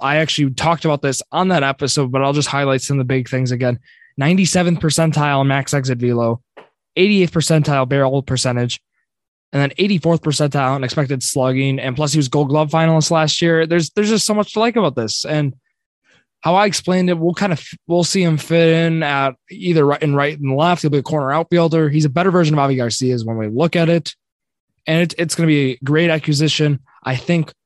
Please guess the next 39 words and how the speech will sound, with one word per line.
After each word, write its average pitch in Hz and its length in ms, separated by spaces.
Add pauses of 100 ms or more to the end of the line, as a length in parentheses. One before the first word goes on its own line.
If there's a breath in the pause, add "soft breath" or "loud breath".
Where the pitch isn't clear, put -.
we're 139 120
gonna 131 100
see 123 120
the 123 80
universal 120 380
D 117 300
H, 202 340
so 143 160
we 135 100
can 127 140
see 120 160
Christian 123 360
Yelich 117 300
D 120 260
H. 196 380 (360 soft breath)
We 131 140
could 135 160
then 131 180
see 123 300 (160 soft breath)
Tyrone 117 380
Taylor 151 400
play 131 240
a 113 40
corner 135 260
outfield 139 340
spot 151 300
because, 123 500 (400 soft breath)
let's 123 140
face 139 260
it, 160 60
Yelich 123 280
isn't 123 200
the 120 60
same 127 440
defensively 123 560
as 113 160
he 113 100
once 113 280
was, 185 540